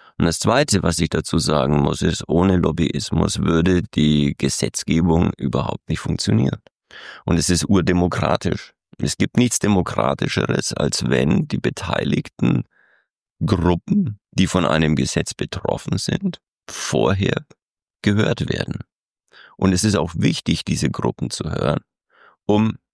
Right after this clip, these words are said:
äh, alle Meinungen einfließen zu lassen. Denn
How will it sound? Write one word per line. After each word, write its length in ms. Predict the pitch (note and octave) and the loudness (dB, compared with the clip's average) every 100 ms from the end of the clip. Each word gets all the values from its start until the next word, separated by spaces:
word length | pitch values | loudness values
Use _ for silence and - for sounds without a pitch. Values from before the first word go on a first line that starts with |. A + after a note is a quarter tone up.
| _ _ _ _ - | _ _ _ _ -2
äh, 60 | |
alle 560 | E2 E2+ E2 - G2+ G#2 | 2 2 2 0 0 2
Meinungen 480 | G2 F#2 G2+ G2+ F2+ | 2 4 4 4 2
einfließen 580 | - - - - - - | -2 -4 -4 -4 -4 -6
zu 80 | |
lassen. 340 | - - - - - - | -6 -6 -6 -10 -12 -2
Denn 300 | G2+ G2 E2 | 2 4 2